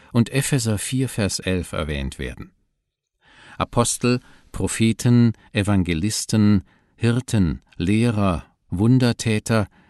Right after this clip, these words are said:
Gaben gesund zu machen, Helfer, Regierer, Sprachengabe.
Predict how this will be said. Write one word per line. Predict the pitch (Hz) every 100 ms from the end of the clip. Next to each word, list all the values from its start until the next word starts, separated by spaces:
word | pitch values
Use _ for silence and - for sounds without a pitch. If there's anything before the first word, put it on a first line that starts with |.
| _ _ _ _
Gaben | 113 104 104 104 95
gesund | 87 85 123 139
zu | - 117
machen, | 107 - 110 101 - _ _ _ -
Helfer, | 113 110 117 131 120 120 - _ _ _ -
Regierer, | 98 90 104 107 104 110 113 110 _ _ _
Sprachengabe. | - - - 95 95 98 80 71 67 -